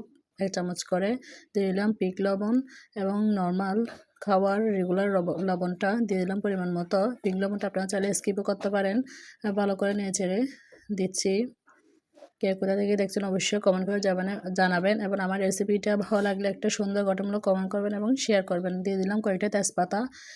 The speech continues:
দিয়ে দিলাম ডালচিনি, দিয়ে আবার একটু ভালো করে নেড়ে চেড়ে দিচ্ছি।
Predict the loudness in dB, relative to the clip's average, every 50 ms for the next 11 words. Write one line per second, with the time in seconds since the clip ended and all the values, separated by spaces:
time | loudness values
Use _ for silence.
0 | -20 -12 -10 -6 -2 0 0 0 0 0 -2 -2 -2 -2 -2 -2 0 2 2 0
1 | 0 -6 -20 _ _ _ _ _ _ _ _ _ _ _ _ _ _ _ _ _
2 | _ -16 -10 -6 -2 2 2 4 2 2 0 0 0 0 0 0 -2 -2 -4 -8
3 | -14 -20 _ _ _ _ -12 -8 -6 -4 0 2 2 2 2 2 0 0 0 0
4 | 0 -2 0 0 0 0 0 0 2 2 2 4 4 2 2 -2 -6 _ _ -20
5 | -20 -20 -20 -8 -4 -2 0 0 0 0 0 0 0 0 0 0 -2 0 0 2
6 | 2 4